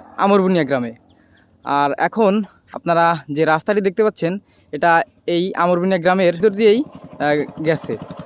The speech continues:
তো এই যে দেখতে পাচ্ছেন, এই রাস্তার পাশে, আহ, বিভিন্ন ধরনের গাছপালা লাগানো আছে। তো এই গাছপালা সংরক্ষণের জন্য এখানে যাতে কোনো গরু ছাগল না আসে, আহ, তার জন্য এখানে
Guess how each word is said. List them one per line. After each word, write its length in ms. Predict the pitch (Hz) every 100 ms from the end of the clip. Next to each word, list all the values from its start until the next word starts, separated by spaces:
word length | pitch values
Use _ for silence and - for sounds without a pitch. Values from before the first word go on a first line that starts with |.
| - -
তো 240 | 98 233 - - - - - -
এই 160 | 190 208
যে 300 | 233 240 220 165
দেখতে 220 | 170 -
পাচ্ছেন, 380 | 240 226 233 202 190 - 156
এই 120 | 151
রাস্তার 400 | 160 170 190 208 202
পাশে, 400 | 196 - 226 202 - - - - - -
আহ, 280 | 170 170 175
বিভিন্ন 300 | 214 254 254
ধরনের 400 | 240 247 226 226 - 311
গাছপালা 360 | 190 190 214 214
লাগানো 280 | 190 170 156
আছে। 240 | 143 127 - - - - - - -
তো 120 | 196
এই 180 | 208 214
গাছপালা 600 | 196 202 226 226 202 226 - - - - -
সংরক্ষণের 580 | 185 208 226 - 247
জন্য 360 | 220 254 214 196 - - - - - - - - -
এখানে 560 | 170 185 214 214 208 202 165
যাতে 340 | 190 190 214 202
কোনো 200 | 208 208
গরু 260 | 175 196 208
ছাগল 280 | 214 208 214
না 160 | 196 202
আসে, 340 | 196 208 196 - - - - -
আহ, 160 | 151
তার 220 | 156 180 185
জন্য 200 | 220 208
এখানে 520 | 185 196 196 202